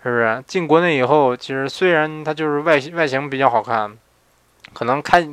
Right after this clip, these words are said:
开起来感觉有那么一点儿运动感啊，但其实我感觉本质还是个买菜车。你就该拿，以这个一个买菜车的一个，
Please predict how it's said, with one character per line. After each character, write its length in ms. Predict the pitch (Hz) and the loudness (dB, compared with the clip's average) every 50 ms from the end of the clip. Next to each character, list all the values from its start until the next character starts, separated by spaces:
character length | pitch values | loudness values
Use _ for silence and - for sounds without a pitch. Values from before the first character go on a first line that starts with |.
| 143 - _ - | -12 -20 _ -16
开 180 | - - 170 170 | 2 4 4 6
起 120 | 143 139 | 6 4
来 280 | 120 117 113 110 113 127 147 - _ _ _ _ _ _ | 4 4 2 0 -4 -8 -12 -16 _ _ _ _ _ _
感 220 | - 127 117 117 110 | 0 0 2 2 0
觉 180 | 98 127 143 | 0 0 0
有 140 | 143 131 117 | 2 2 0
那 100 | 117 127 | 0 0
么 120 | 135 147 151 | -2 -2 0
一 20 | |
点 140 | 131 120 110 | 2 2 0
儿 40 | 113 | 0
运 80 | 120 | -2
动 160 | 113 117 113 | -6 -8 -8
感 120 | 110 107 - | -6 -8 -8
啊， 120 | 80 - - | -8 -10 -8
但 100 | - 147 | -8 -8
其 160 | 143 - - 156 | -6 -6 -6 -6
实 120 | 160 170 | -4 -4
我 80 | 170 165 | -4 -4
感 120 | 139 120 | -4 -4
觉 80 | 127 135 | -4 -4
本 160 | - 123 110 | -4 -6 -4
质 140 | 113 147 143 | -2 -2 -2
还 160 | - 139 151 | 0 -2 -2
是 80 | 175 | -4
个 60 | 185 165 | -4 -6
买 100 | 123 - | -4 -4
菜 140 | 151 151 | -4 -4
车。 260 | 147 - 180 185 175 - - - - - - - - - - - - - - - | -4 -2 -4 -4 -4 -6 -14 -20 -20 -20 -20 -20 -20 -20 -20 -20 -20 -18 -14 -12
你 60 | 135 | -4
就 160 | 139 - 202 | 2 4 4
该 220 | 185 196 208 214 214 | 8 8 8 8 8
拿， 260 | 196 175 170 170 165 | 6 2 0 0 -2
以 260 | 156 143 127 127 120 | -4 -4 -4 -4 -2
这 180 | 127 156 170 170 | 0 0 2 4
个 360 | 160 156 139 127 120 120 120 | 4 4 6 6 4 4 2
一 100 | 127 147 | 0 -2
个 100 | 165 175 | -2 0
买 180 | 165 131 113 110 | 2 2 2 2
菜 180 | - 156 143 | 2 0 0
车 260 | 135 - - 160 175 | 0 0 0 2 2
的 400 | 180 165 160 139 127 120 117 120 | 4 4 2 2 2 0 -2 -4
一 160 | 127 127 127 123 | -6 -6 -6 -4
个， 160 | 120 120 | -4 -6